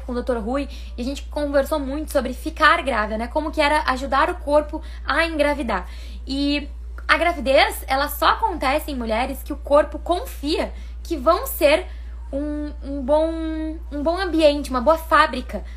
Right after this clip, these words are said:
pra se fabricar um bebê. Então, quando você fica grávida, é o seu corpo te dando um voto de confiança de que você vai dar conta do recado, de que você vai ser uma boa fábrica. Mas alguém que tá fabricando um bebê vai precisar dar insumos.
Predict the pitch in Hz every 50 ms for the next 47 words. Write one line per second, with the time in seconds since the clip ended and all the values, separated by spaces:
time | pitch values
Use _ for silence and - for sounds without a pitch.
0 | - - - - 285 302 294 - - 311 294 302 - 277 269 247 247 247 262 208
1 | 196 180 - - - - - - - - - 294 311 302 - 330 330 320 - -
2 | - 349 427 440 571 523 392 359 - - 320 269 - 262 - - 370 359 320 294
3 | 262 247 240 254 294 311 285 233 226 - - 247 262 - - 311 302 302 - 311
4 | 311 - 349 - - 311 294 311 302 233 269 277 339 339 - - - 302 277 233
5 | - 247 247 269 311 - - 220 - - - - - - - 240 - - 285 330
6 | 311 - 330 330 - - - 226 294 330 415 440 392 381 403 392 - 339 339 330
7 | 285 320 320 359 359 311 262 208 202 202 196 - - - 240 226 247 262 277 285
8 | 311 320 302 311 349 339 - - 302 254 220 220 220 - 196 190 - - - -
9 | - - - - - - 302 359 370 - - - - - - - - - 294 311
10 | 277 254 311 440 - 554 508 480 - 381 359 311 - - 285 302 320 330 285 247
11 | 240 208 208 262 285 311 311 302 269 262 240 277 285 294 311 330 381 370 - -
12 | 381 392 330 247 208 - -